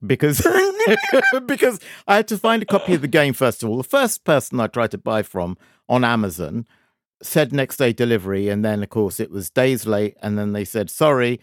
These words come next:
uh, the copy that we s-, were going to send you or about to send you turned out to be secondhand, and we're sourcing a new one now, and can you wait?" And I said, "No."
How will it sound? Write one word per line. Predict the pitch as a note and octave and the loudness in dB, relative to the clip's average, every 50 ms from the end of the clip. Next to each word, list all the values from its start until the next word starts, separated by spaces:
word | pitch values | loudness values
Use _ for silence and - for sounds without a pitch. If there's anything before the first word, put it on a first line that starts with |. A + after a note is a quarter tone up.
| _ _ _ _ _ _ _ | _ _ _ _ _ _ _
uh, | - G#2 G2+ G#2 G2+ | -4 -2 0 0 0
the | G2 G#2 A2 G#2+ G#2+ G#2 G2+ - _ _ _ - | -2 -2 0 0 2 2 0 -2 _ _ _ -4
copy | - C#3+ C#3 - - C3 A#2+ | -2 -2 -2 0 0 -2 0
that | F#2+ A2+ G#2+ - | 0 -2 -4 -2
we | B2 A2 | -6 -8
s-, | G2+ - - - - - B2 | -6 -6 -8 -14 -14 -16 -16
were | B2 A#2 G#2+ A2+ A2 G#2 | -14 -6 -2 0 0 0
going | - C3 B2 C3 A#2+ | 2 0 0 0 0
to | - A2 | -4 -8
send | - - A2+ G2+ G2 F2+ | -4 -2 -2 -2 -2 -2
you | G2+ F#2+ | -2 -2
or | F#2 F2+ | -2 -2
about | E2+ - A2+ A2+ A2+ - | -2 -2 -2 -2 -4 -8
to | - | -12
send | - - F#2+ F#2 F2 - - | -8 -6 -4 -6 -6 -8 -6
you | F#2 F#2 F#2 - _ _ _ _ _ | -6 -6 -6 -8 _ _ _ _ _
turned | - B2+ A#2 G#2+ G#2+ | -2 -2 0 0 0
out | F#2 - | -2 -4
to | - - | -6 -8
be | G#2 G#2 | -8 -8
secondhand, | F#2 - - B2 A2+ - G#2 F#2+ F2 F#2+ F#2 F#2 F#2+ F#2 F#2 E2+ - | -6 -4 -4 -4 -2 -2 -4 -4 -4 -4 -4 -4 -6 -6 -8 -8 -8
and | F#2 F2+ F2+ F2+ E2+ _ _ _ _ _ _ _ _ _ - | -8 -6 -6 -8 -10 _ _ _ _ _ _ _ _ _ -2
we're | G#2+ B2 A#2+ A2+ | 0 0 2 0
sourcing | G#2+ - - C#3+ B2+ A2 - - A#2 A2 G#2 | 0 0 0 0 0 0 -2 -4 -2 -2 -2
a | G2+ | -2
new | G2+ G2+ G2+ G2+ | -2 -2 -2 -4
one | F#2 G2 F#2+ F#2 F#2 F2+ | -4 -4 -4 -4 -4 -6
now, | F2+ F2+ F#2 F2 F2 F2 F2 | -6 -6 -6 -6 -6 -6 -8
and | F2 F2 E2+ - - | -8 -10 -12 -12 -6
can | - G#2 G2 F#2 | -4 -2 -2 -2
you | F2+ F2+ F2 | -4 -6 -6
wait?" | E2 E2+ E2+ E2 - | -6 -6 -6 -6 -10
And | - E2+ | -10 -12
I | F2 | -10
said, | E2+ - F#2 F2 - | -10 -8 -10 -10 -8
"No." | F2 E2 D#2 D2+ D2+ D2+ | -8 -10 -8 -8 -10 -12